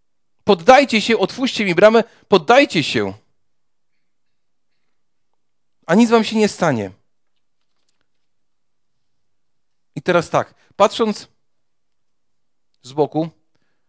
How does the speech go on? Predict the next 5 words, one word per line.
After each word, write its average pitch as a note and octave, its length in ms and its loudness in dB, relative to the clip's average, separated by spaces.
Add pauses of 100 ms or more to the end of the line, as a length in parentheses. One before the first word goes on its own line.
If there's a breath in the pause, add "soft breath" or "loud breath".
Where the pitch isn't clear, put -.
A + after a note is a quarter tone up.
(960)
sytuacja F#3 500 0
bardzo D3+ 260 0
ciężka. E3+ 480 -4 (2500 loud breath)
Mamy D3 300 0
króla, C3 460 2